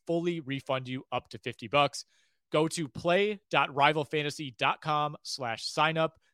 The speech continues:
Again, that's play dot rival fantasy dot com slash sign up, and use our code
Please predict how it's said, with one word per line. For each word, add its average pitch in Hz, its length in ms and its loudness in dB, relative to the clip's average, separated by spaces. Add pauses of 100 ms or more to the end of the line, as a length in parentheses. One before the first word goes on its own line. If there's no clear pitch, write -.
(120)
Again, 131 220 -4
that's 117 320 -8
play 165 380 0 (180)
dot 131 220 0 (100)
rival 139 340 2
fantasy 139 460 -6
dot 120 220 -4
com 127 260 -4
slash 113 280 -10
sign 139 200 0
up, 135 160 2 (340)
and 131 140 -6
use 131 180 -4
our 151 220 6
code 170 360 4